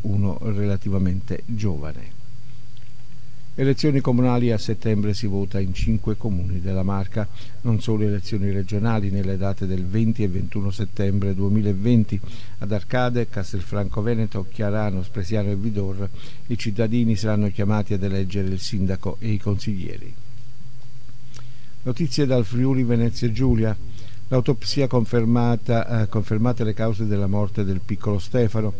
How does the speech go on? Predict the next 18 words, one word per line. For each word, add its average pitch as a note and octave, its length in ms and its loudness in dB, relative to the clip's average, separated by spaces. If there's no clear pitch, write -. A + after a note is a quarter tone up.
Nei G#2+ 100 0
prossimi G#2 420 0
giorni G#2+ 420 0
sarà G2+ 180 0
ascoltato G#2 580 -2
un G2+ 100 0
bambino, G#2 560 0
unico G2+ 340 2
testimone G2 640 0
della F#2+ 240 -2
tragedia G2 480 0
avvenuta F#2+ 420 0
nel F#2 200 -2
parco G#2+ 360 -2
di F#2+ 120 -2
Palazzo G2 420 -2
Coronini G2+ 640 0
Kronberg. A2+ 720 0